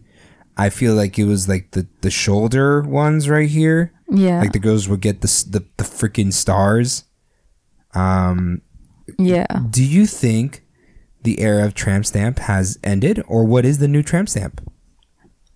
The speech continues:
Speaker 2: Um, I mean, if you get 'em, they're still, they're still tramp stamps.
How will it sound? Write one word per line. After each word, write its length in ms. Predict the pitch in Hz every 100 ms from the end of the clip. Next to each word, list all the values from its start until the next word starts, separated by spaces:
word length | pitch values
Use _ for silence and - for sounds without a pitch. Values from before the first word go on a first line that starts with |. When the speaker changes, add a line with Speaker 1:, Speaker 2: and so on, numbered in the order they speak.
| _
Speaker 2:
Um, 1160 | 214 220 220 220 214 214 214 214 214 220 214 220 - - - - _ _ - _ _ _ _ _ _ _ _ - - _ _ _ - -
I 80 | 220
mean, 260 | 226 214
if 140 | 208 208
you 120 | 208
get 200 | 196 220
'em, 200 | 247 190
they're 220 | 190 190
still, 440 | - - 190 220
they're 140 | 170 180
still 260 | - 190
tramp 340 | 185 208 185 208
stamps. 460 | - - 185 -